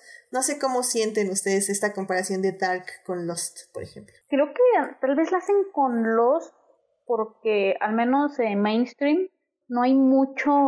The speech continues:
Speaker 2: material con qué comparar Dark.
Speaker 1: Es más
Speaker 2: Sí.
Speaker 1: como películas, ¿no? Creo.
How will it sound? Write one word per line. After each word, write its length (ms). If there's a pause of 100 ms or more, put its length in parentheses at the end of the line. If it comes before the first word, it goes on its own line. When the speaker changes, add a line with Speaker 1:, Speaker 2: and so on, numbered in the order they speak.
(140)
Speaker 2:
material 560
con 200
qué 120
comparar 440
Dark. 220 (120)
Speaker 1:
Es 180
más 220
Speaker 2:
Sí. 80
Speaker 1:
como 360
películas, 640
¿no? 280
Creo. 260